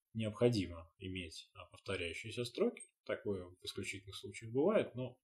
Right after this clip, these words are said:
не очень часто. Это не классические варианты, а, хранения данных. Но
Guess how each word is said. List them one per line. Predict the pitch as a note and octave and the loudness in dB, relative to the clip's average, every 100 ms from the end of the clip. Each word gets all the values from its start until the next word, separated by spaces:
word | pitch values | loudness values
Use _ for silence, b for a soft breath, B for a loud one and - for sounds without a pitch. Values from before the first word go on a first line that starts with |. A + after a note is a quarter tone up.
| _ | _
не | - A#2 | -6 -2
очень | G#2 - G2+ | -2 -4 -8
часто. | - E2+ - - | -6 -6 -8 -14
Это | - F#2+ | -20 -18
не | F#2 | -18
классические | - F#2+ - - - - F#2+ | -10 -6 -6 -8 -12 -12 -10
варианты, | F#2+ D3 F3+ D#3+ E3 B B B B B B | -4 -2 0 -2 -4 B B B B B B
а, | - G#2+ G#2+ | -6 0 0
хранения | G#2 A2 G#2 G#2 G2+ | 2 2 4 4 2
данных. | F#2+ F#2+ F2+ F2 - _ _ B B B _ | 0 -4 -4 -10 -20 _ _ B B B _
Но | - | -16